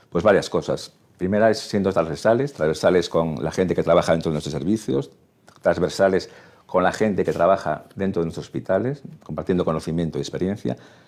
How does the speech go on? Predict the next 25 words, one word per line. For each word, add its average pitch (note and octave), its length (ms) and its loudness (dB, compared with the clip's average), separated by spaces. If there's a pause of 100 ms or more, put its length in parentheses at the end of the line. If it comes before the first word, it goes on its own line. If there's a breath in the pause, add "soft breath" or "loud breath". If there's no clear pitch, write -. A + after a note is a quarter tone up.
(120 loud breath)
salir G2+ 320 4
de G#2 60 6
los G2 140 2
hospitales G#2+ 680 0
y D#2 60 -8
ser F2+ 140 -2
también F2 220 0
transversales E2+ 640 0
con - 140 -4
la D2+ 60 0
sociedad E2+ 360 -4
en F#2 80 -6
general, A2 560 -4
con - 120 -12
las - 80 -10
administraciones D#2 580 -4
públicas, F2+ 460 -2
con D2 100 -8
las C#2+ 60 -10
relaciones D2 300 -6
de - 80 -8
pacientes. G2 540 -4 (480 soft breath)
Esto - 220 -2
es F2+ 60 -2
fundamental. D#2+ 580 -2